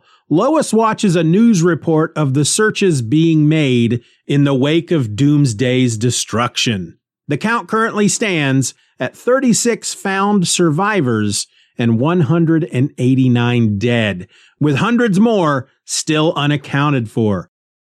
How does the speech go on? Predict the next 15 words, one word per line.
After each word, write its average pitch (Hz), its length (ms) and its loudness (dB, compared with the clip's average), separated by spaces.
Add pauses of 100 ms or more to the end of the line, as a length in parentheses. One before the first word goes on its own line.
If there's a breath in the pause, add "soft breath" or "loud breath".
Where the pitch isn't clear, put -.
Among 240 360 2
the 214 80 2
missing, 190 580 2
the 165 80 2
news 131 280 2
continues, 117 760 0 (280 soft breath)
are 156 160 0
Baseball 185 640 0
Hall 180 260 2
of 156 120 -2
Famer 160 400 0
Hank 180 420 -4
the 156 180 0
Hammer 170 440 2
Halloran, 131 680 0